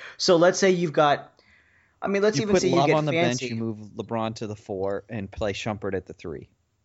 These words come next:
Speaker 1: I was gonna say, you put Shumpert at the three or Smith at the three. So now you've got Smith, Shumpert, Irving,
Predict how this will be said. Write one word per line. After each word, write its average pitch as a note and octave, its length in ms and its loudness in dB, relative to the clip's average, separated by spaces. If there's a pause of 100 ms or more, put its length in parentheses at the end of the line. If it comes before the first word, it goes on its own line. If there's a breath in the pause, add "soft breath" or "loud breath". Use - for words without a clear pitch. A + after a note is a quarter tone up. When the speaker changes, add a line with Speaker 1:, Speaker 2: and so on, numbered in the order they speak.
(200)
Speaker 1:
I F3 80 4
was E3 120 0
gonna E3 160 -4
say, E3 180 -2
you C#3+ 120 -4
put F#3+ 140 -8
Shumpert E3+ 320 -2
at E3 80 -2
the D#3+ 60 -6
three D#3 280 -2
or C3+ 80 -2
Smith D#3+ 380 -2
at C#3+ 120 -4
the - 60 -20
three. A2+ 300 -8
So C3+ 120 -6
now C#3 120 -2
you've F3+ 180 0
got D3+ 260 4
Smith, F3 340 -2
Shumpert, D3+ 560 0
Irving, C#3 600 0